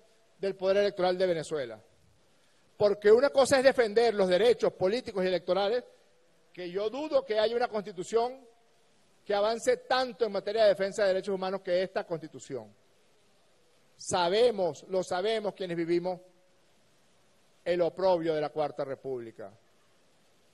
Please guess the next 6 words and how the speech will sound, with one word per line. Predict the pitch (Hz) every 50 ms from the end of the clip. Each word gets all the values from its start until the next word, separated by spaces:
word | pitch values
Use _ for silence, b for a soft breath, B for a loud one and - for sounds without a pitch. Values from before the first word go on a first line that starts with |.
| _ _ _ _ _ _ _ -
Aquel | 135 139 - - 156 151 151 151 147
que | - 151
tenía | - 139 143 147 160 185 - 175
aquel | 170 151 - 165 160 170 185 - - _ _ _ _ _ _ _ 165
librito | 180 175 160 165 170 165 170 180 185 -
amarillo | 165 170 156 147 143 143 165 175 170 160 175 185 185